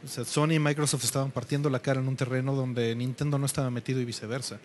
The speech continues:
Entonces yo creo que su política va a ser seguir por ese camino. El Wii U, eh, no sé realmente qué tanto esperar de él, pero, pero definitivamente creo que tiene ese mismo factor de,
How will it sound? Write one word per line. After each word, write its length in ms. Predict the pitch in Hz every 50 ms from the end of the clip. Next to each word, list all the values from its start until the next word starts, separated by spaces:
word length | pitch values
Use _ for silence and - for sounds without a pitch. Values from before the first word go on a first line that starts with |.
| - - - - - - - - - -
Entonces 440 | 139 127 - 147 151 143 160 151 143
yo 140 | 139 170 170
creo 180 | - 170 175
que 80 | 175 180
su 140 | 156 170 139
política 400 | - 135 135 143 - 156 - 135
va 60 | 131
a 40 | 131
ser 140 | - 147 131
seguir 440 | - 131 120 131 131 131 131 127 - - - - - -
por 120 | - 135 131
ese 160 | 131 - 147
camino. 360 | - 127 120 131 135 131 127
El 80 | 120 120
Wii 240 | 120 170 202 175 185
U, 220 | 196 202 202 196 - - - - - - - - - - - - - - - - - -
eh, 340 | 127 127 135 139 139 127 113 - - 160 - - - - - - 139 139 147
no 140 | 151 170 196
sé 160 | - 175 160
realmente 680 | 147 147 139 139 147 151 156 - 151 139 135 127 113 - - - - - -
qué 100 | - 143
tanto 240 | - 143 135 -
esperar 360 | 143 - - 135 123 127 127 139
de 160 | 131 127 131
él, 120 | 160 196 -
pero, 380 | - 135 131 127 123 120 117 113 113 - - - - - - - - - - - - - - - - - - - - - - - - - -
pero 180 | - 151 135 135
definitivamente 680 | 127 120 - 139 135 131 160 160 156 156 156 - 160
creo 320 | - - 139 139 147 143 -
que 100 | - 131
tiene 300 | - - 135 135 139 143
ese 140 | 135 - 139
mismo 280 | 135 139 143 160 165
factor 500 | 143 - 135 117 - - 139 131 135 143
de, 320 | 135 131 120 117 113 110